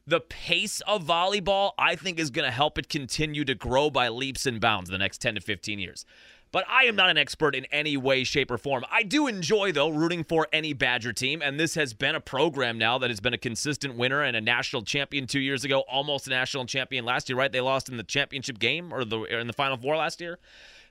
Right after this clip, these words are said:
Back in the Final Four this year against the defending national champions, Texas, lost the first set, won the second set. I watched that, and then I said, "I assume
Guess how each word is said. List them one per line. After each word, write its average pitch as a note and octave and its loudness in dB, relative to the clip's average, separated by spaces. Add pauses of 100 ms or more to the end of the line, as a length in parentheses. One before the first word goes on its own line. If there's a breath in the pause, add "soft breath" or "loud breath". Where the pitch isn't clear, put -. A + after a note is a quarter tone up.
Back F#3+ 2
in A3 4
the G3 -2
Final G3+ 2
Four F#3+ 4
this F3+ -2
year F#3+ 2
against D#3 0
the C#3+ 0
defending A3 0
national F#3 0
champions, D3+ -2
Texas, C#3 -2 (260 soft breath)
lost F#3 0
the G3+ -2
first F#3 0
set, E3 2
won C#3+ 0
the B3 -8
second B3+ -2
set. C#3 0
I A#2+ 2
watched C#3+ 0
that, C#3 2
and C3 -4
then B2 2
I A#2+ 2
said, B2 0
"I F#3+ -2
assume F3 -2